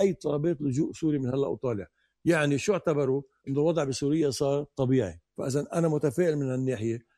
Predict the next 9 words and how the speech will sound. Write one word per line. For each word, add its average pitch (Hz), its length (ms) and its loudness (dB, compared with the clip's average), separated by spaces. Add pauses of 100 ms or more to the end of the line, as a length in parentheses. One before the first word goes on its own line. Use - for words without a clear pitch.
(100)
إنه 131 120 -2
خلال 156 340 0
أشهر 143 320 -2
معدودة 127 640 0
الأساس 147 680 0
بمشكلة 131 460 -6
النازحين 120 480 -4
بيكون 120 280 -4
انحل 117 340 -8